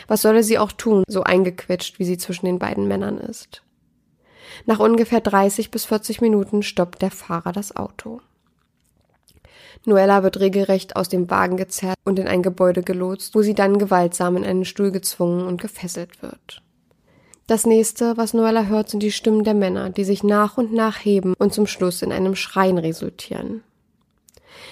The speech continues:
„Was hast du getan, dass dieser Mann uns dafür bezahlt, dass wir dich töten?“ Die achtfache Mutter hat keine Ahnung, wer der Mann ist und woher sie ihn kennen solle.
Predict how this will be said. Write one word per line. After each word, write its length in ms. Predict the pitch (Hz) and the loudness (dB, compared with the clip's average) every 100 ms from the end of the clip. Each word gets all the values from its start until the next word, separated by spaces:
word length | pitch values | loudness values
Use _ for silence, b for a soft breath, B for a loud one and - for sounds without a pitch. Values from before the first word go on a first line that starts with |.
| B B | B B
„Was 280 | 208 233 - | 2 2 0
hast 220 | 226 - | -2 0
du 60 | 226 | 0
getan, 540 | 233 - 202 180 180 | 0 0 0 0 -2
dass 180 | 175 - | -4 -2
dieser 280 | 190 196 190 | 2 4 4
Mann 300 | 190 190 208 | 4 4 4
uns 160 | 202 | 2
dafür 240 | 220 214 208 | -2 -2 -2
bezahlt, 580 | 214 - 190 175 175 190 | -2 -4 -2 -2 -2 -4
dass 220 | 185 170 | -8 -4
wir 200 | 170 180 | -4 -4
dich 200 | 190 - | -8 -14
töten?“ 400 | - 175 - - _ _ _ _ _ _ _ _ _ b b b b b b b | -8 -8 -8 -14 _ _ _ _ _ _ _ _ _ b b b b b b b
Die 100 | - | 2
achtfache 400 | 202 - 214 208 | 2 0 -4 0
Mutter 600 | 220 190 - 185 185 196 202 | 0 0 -2 -4 -4 -8 -10
hat 240 | 196 - | -12 -12
keine 360 | - 196 196 185 | -2 4 4 6
Ahnung, 400 | 175 175 185 175 | 4 4 2 2
wer 340 | 170 170 175 - - | 2 2 -2 -8 0
der 180 | 170 165 | 2 2
Mann 500 | 165 180 175 185 233 | 2 2 2 0 -2
ist 320 | 214 - - B B B | -6 -6 -16 B B B
und 160 | 202 | 2
woher 240 | 190 190 175 | 2 2 2
sie 140 | 175 | 2
ihn 140 | 175 175 | 0 0
kennen 340 | 190 185 170 | 0 0 0
solle. 420 | 90 - - 214 | -4 -8 -8 -10